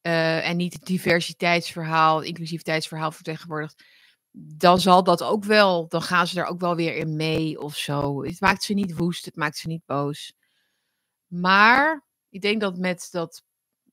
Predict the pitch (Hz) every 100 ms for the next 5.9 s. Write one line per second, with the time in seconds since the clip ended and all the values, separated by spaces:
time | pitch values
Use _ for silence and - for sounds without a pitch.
0 | _ - 160 156 151 147 143 139 135 -
1 | _ _ _ - _ - - 214 196 180
2 | 190 190 180 175 185 180 180 175 175 208
3 | 208 - 175 170 - - 165 165 170 165
4 | 160 151 147 151 151 139 139 131 120 -
5 | 147 139 131 139 - 151 - - _